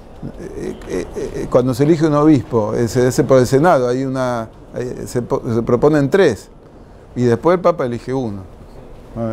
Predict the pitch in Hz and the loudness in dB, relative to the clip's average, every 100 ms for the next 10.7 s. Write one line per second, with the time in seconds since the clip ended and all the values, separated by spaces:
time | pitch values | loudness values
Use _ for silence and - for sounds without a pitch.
0 | 110 120 139 143 120 113 113 117 110 139 | -2 2 2 2 2 2 2 0 2 2
1 | 139 123 117 117 107 107 107 113 113 123 | 2 2 0 0 0 0 2 2 2 2
2 | 110 104 127 135 123 107 107 104 104 107 | 0 2 2 2 2 2 2 0 2 2
3 | 95 - - - - - - 165 233 254 | 0 -8 -16 -16 -16 -6 2 4 4 2
4 | 202 208 240 262 214 156 156 151 151 139 | 2 2 2 2 0 2 0 0 -2 -2
5 | 160 233 208 156 139 131 127 - 131 123 | -2 0 0 2 2 2 -2 -2 -2 0
6 | 131 139 165 175 196 220 214 208 202 190 | 2 4 4 4 4 4 2 2 0 2
7 | 151 143 143 165 135 123 143 127 120 - | 0 0 2 2 0 -2 0 0 2 2
8 | 156 110 107 113 123 160 196 165 127 117 | 2 -2 -12 -12 -2 0 0 -2 -8 -10
9 | 131 196 143 120 107 113 120 123 120 123 | -6 -2 -2 -4 -8 -8 -4 -4 -6 -8
10 | 151 185 123 117 170 160 107 | 0 0 2 0 0 0 -2